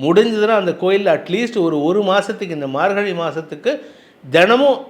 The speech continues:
மூணு வேளை விளக்கேத்தி வைக்கிறதுக்கு நெய் வாங்கி கொடுங்க. பசு நெய் வாங்கி கொடுக்கணும்.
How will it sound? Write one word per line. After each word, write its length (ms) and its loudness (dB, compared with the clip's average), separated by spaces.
மூணு 300 0
வேளை 280 4
விளக்கேத்தி 800 -2
வைக்கிறதுக்கு 600 -4
நெய் 240 -6
வாங்கி 240 0
கொடுங்க. 340 -4
பசு 340 -6
நெய் 180 -4
வாங்கி 300 -4
கொடுக்கணும். 340 -4